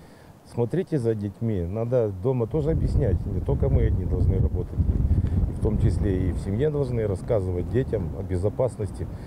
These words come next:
потому что речка считается потенциально опасный объект. Вода, она шуток не любит, так же само, как и огонь, ветер, вода, да, тут, тем более, что человек у нас имеет отрицательную плавучесть,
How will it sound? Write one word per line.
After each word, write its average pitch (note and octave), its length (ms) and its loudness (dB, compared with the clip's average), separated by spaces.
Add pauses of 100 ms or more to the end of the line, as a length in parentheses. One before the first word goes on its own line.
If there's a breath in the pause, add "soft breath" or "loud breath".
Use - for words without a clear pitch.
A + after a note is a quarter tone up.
(200 loud breath)
потому A#2+ 240 -2
что B2+ 560 2
речка D3 340 -2
считается D3 460 0
потенциально D#3 600 0
опасный C#3+ 560 0 (480 loud breath)
объект. C3 480 0 (100)
Вода, G#2+ 520 0
она B2+ 500 0 (100)
шуток C3 320 -4
не B2+ 100 0
любит, C3 380 0
так A2+ 160 0
же F#2+ 140 -4
само, A2+ 320 0
как A2 260 -2
и G#2+ 60 2
огонь, A2+ 400 0
ветер, A2 520 -2 (480 loud breath)
вода, G#2+ 440 0
да, B2 280 2
тут, G#2 260 -6 (180)
тем G#2+ 100 0
более, A#2+ 240 2
что G#2+ 140 -2
человек G#2 420 -4
у G#2+ 60 -6
нас F#2+ 220 -2
имеет G2+ 340 -2
отрицательную F#2 880 -2 (400 loud breath)
плавучесть, A2+ 720 -2